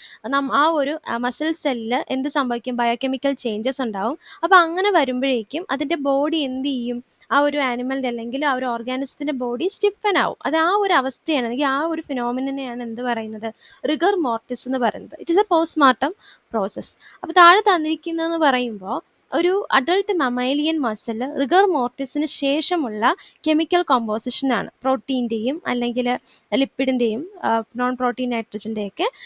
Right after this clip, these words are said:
റിഗർ മോർട്ടിസ് കണ്ടീഷനിലുള്ള എന്താണ്? അല്ലെങ്കിൽ റിഗർ മോർട്ടിസിന് ശേഷമുള്ള എന്താണ്? ആ, കോൺസെൻട്രേഷൻ അല്ലെങ്കിൽ അതിൻ്റെ, ആ, കോമ്പോസിഷനാണ് താഴെ ഈ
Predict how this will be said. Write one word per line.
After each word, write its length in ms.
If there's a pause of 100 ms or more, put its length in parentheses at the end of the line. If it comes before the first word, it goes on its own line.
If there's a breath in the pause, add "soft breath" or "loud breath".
(180 loud breath)
റിഗർ 220
മോർട്ടിസ് 500
കണ്ടീഷനിലുള്ള 800 (220)
എന്താണ്? 580 (180)
അല്ലെങ്കിൽ 400
റിഗർ 240
മോർട്ടിസിന് 500
ശേഷമുള്ള 480
എന്താണ്? 560 (580 loud breath)
ആ, 60 (1200)
കോൺസെൻട്രേഷൻ 640
അല്ലെങ്കിൽ 320
അതിൻ്റെ, 380 (420 loud breath)
ആ, 220
കോമ്പോസിഷനാണ് 1080
താഴെ 240 (120)
ഈ 20